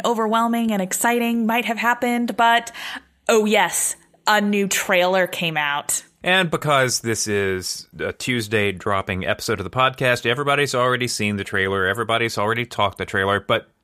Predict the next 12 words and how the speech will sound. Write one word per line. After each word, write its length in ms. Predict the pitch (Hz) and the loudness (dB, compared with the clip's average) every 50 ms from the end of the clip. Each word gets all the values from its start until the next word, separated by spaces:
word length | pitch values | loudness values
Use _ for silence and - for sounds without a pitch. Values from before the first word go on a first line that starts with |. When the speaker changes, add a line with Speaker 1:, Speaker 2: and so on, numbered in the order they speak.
| _ _ | _ _
Speaker 2:
you 120 | 127 117 107 | -2 0 2
know, 180 | 95 92 87 - 117 139 151 151 139 123 - | 2 2 0 -4 -10 -16 -16 -16 -16 -16 -2
it's 240 | - 151 143 - - | 0 0 0 2 2
our 200 | 110 95 87 80 | 0 0 0 -2
turn. 300 | - - 76 76 73 73 - - - - - - - _ - | -4 -6 -10 -10 -10 -12 -16 -20 -20 -20 -20 -20 -20 _ -2
It's 240 | 127 131 127 - | -2 0 0 -2
great. 600 | - 117 110 95 92 92 92 98 - - - - - _ _ _ | -2 -2 -2 -2 0 0 -2 -2 -4 -6 -12 -20 -20 _ _ _
Uh, 280 | 113 107 101 101 - - | 0 2 2 2 0 0
they 220 | 110 101 117 113 | 0 0 0 0
leaned 380 | 113 107 120 127 127 131 127 117 | 0 0 0 2 2 2 2 2
in 240 | 127 127 131 135 139 | 4 4 4 2 2
again 580 | 127 117 98 123 120 120 123 135 160 165 156 | -2 0 0 2 2 4 2 2 0 -2 -4